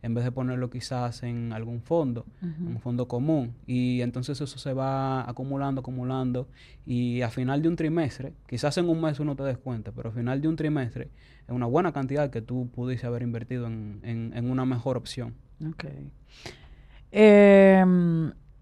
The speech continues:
Speaker 2: ¿tú qué estudias fuera? ¿Estudias en España? ¿O ya terminaste?
Speaker 1: Estoy estudiando aquí,
Speaker 2: Ah, estás
Speaker 1: ingeniería
Speaker 2: estudiando
Speaker 1: industrial.
Speaker 2: aquí.
Speaker 1: Correcto,
Speaker 2: Y
Speaker 1: por eso estoy
Speaker 2: viviendo en
Speaker 1: aquí.
Speaker 2: España.
Speaker 1: Exactamente, allá estoy
Speaker 2: Ok.
Speaker 1: residiendo.
Speaker 2: Eh, ¿qué tú,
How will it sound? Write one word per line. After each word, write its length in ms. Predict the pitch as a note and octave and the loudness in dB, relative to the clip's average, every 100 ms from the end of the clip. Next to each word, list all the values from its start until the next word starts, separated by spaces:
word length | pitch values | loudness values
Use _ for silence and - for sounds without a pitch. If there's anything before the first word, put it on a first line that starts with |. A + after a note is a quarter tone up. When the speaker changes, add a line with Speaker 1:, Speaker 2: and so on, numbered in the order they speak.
| - - - - - - - - - - | -20 -16 -14 -16 -20 -20 -20 -20 -8 2
Speaker 2:
¿tú 180 | B3 | 4
qué 120 | B3 C4+ | 8 6
estudias 720 | C4 - A#3+ A#3 A3+ G#3 - | 4 0 2 6 6 4 0
fuera? 360 | - E3 D3+ D3 | 4 8 8 8
¿Estudias 420 | D3+ D#3+ D#3 D#3 | 4 4 4 4
en 120 | F3+ | 2
España? 600 | E3 - A#2+ G#2+ - C3+ - - - - | 0 0 0 0 -4 -10 -12 -20 -20 -4
¿O 80 | - | 6
ya 120 | D#3+ | 8
terminaste? 540 | D#3+ F#3+ G#3 E3 - F3 - - - - - | 8 6 4 2 -2 -10 -14 -20 -20 -20 -18
Speaker 1:
Estoy 180 | - C#3+ | -6 -2
estudiando 360 | D3 D#3 D3+ C#3+ | 2 2 2 -2
aquí, 280 | C3 B2+ - C3 | -4 -6 -2 8
Speaker 2:
Ah, 120 | G#3+ | 10
estás 200 | G#3 G#3 | 10 12
Speaker 1:
ingeniería 60 | G#3+ | 12
Speaker 2:
estudiando 440 | - A#3 A3+ A3 | 12 10 12 8
Speaker 1:
industrial. 300 | F#3+ - D#3 | 6 4 0
Speaker 2:
aquí. 60 | C#3 | 2
Speaker 1:
Correcto, 380 | B2 D3 B2 F#3 | 2 2 2 4
Speaker 2:
Y 40 | |
Speaker 1:
por 100 | G3+ | 6
eso 80 | G3+ | 6
estoy 140 | F3+ | 6
Speaker 2:
viviendo 280 | G3 C4 A#3+ | 6 6 6
en 60 | F3+ | 4
Speaker 1:
aquí. 60 | |
Speaker 2:
España. 500 | D#3+ - C3+ B2 D3 - | 0 -2 -6 -6 -10 -4
Speaker 1:
Exactamente, 840 | C#3+ C3 - C3+ B2+ B2+ A#2 A#2 | -2 -2 -2 -4 -2 -4 -4 -4
allá 100 | - | -2
estoy 180 | C3+ D#3 | 0 0
Speaker 2:
Ok. 60 | C#3 | 0
Speaker 1:
residiendo. 500 | B2+ C3+ B2 A#2+ A#2+ - - - - - | 0 0 0 -4 -8 -14 -20 -20 -20 -4
Speaker 2:
Eh, 960 | G3+ G3 F#3+ F#3+ F#3 F3+ E3+ E3 D#3 - - - - | 2 4 6 6 6 4 2 0 -2 -8 -20 -20 -10
¿qué 180 | - A3 | 2 4
tú, 840 | G#3+ B3 B3 A#3+ A#3 A3 G#3 G3 | 6 4 4 4 6 6 4 2